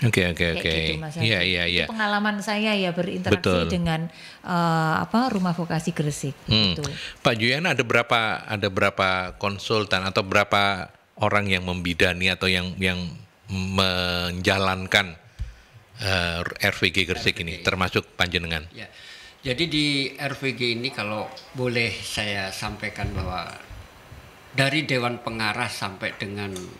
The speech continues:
Speaker 3: eh, unsur-unsur di bawah,
Speaker 1: Hmm.
Speaker 3: bahwa Dewan Pengarah kita itu adalah Wakil Bupati
Speaker 1: Oh.
Speaker 3: Gresik, ya. Kemudian
Speaker 1: Ya, ya,
Speaker 3: di
Speaker 1: ya.
Speaker 3: samping itu adalah Ketua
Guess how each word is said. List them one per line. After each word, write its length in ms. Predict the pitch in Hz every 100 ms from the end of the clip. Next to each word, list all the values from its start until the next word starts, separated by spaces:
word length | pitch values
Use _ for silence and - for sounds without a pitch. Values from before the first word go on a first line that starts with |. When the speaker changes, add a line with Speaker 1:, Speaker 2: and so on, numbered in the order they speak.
| -
Speaker 3:
eh, 380 | 107 92 85 -
unsur-unsur 560 | 110 107 98 95 - 95 98
di 80 |
bawah, 400 | 90 82 80 87 104 - -
Speaker 1:
Hmm. 320 | 107 87 82
Speaker 3:
bahwa 240 | 95 98
Dewan 240 | 107 110 110
Pengarah 400 | 113 113 110 110
kita 320 | 113 113 107
itu 80 | 147
adalah 480 | 117 104 98 95 90
Wakil 240 | 113 123
Bupati 480 | 113 101 90 - 80 98 - - - -
Speaker 1:
Oh. 160 | 117 131
Speaker 3:
Gresik, 400 | 127 123 117 113 113 101 - -
ya. 240 | 104 95 123 - - - - -
Kemudian 480 | - 107 98 123 90
Speaker 1:
Ya, 80 | 87
ya, 40 |
Speaker 3:
di 60 | -
Speaker 1:
ya. 20 |
Speaker 3:
samping 320 | 110 107 110
itu 160 | 107 123
adalah 480 | 139 113 107 104 104 - - - -
Ketua 800 | 117 - 120 113 107 104 104